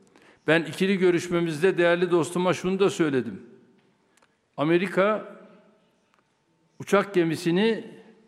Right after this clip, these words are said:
İsrail'e gönderiyor. Amerika'nın uçak gemisinin İsrail'de ne işi var?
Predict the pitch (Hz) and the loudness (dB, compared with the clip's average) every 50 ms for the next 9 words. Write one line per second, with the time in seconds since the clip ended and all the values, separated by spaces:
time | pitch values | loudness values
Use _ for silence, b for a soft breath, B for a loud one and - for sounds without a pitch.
0 | _ _ _ _ _ _ _ _ _ _ _ _ _ - - - - - 214 214 | _ _ _ _ _ _ _ _ _ _ _ _ _ -16 -14 -6 0 2 4 4
1 | 208 208 208 220 208 190 175 156 143 139 123 110 107 101 92 - - - - _ | 4 4 4 2 2 2 2 0 0 -2 -2 -4 -6 -10 -12 -16 -20 -20 -20 _
2 | _ _ _ _ _ _ _ _ _ _ _ _ _ _ _ _ _ _ _ _ | _ _ _ _ _ _ _ _ _ _ _ _ _ _ _ _ _ _ _ _
3 | _ _ _ _ _ _ _ _ _ _ - 147 170 190 208 233 240 - 196 196 | _ _ _ _ _ _ _ _ _ _ 0 2 2 2 2 0 0 0 0 2
4 | 190 175 170 156 175 170 - 208 202 190 196 190 185 190 190 165 - 196 190 196 | 2 0 0 -2 -4 -2 0 0 0 0 0 0 2 2 0 0 0 2 2 2
5 | 220 226 196 - - - - - - - - - b b b b b b b 139 | 2 0 -2 -6 -12 -14 -18 -20 -20 -20 -20 -20 b b b b b b b -12
6 | - - 190 220 226 233 240 233 196 185 185 180 196 220 220 - - 170 139 135 | -6 -2 0 2 4 4 2 2 2 0 2 2 2 0 0 -2 -2 -2 -2 -2
7 | 139 143 - | -2 -4 -8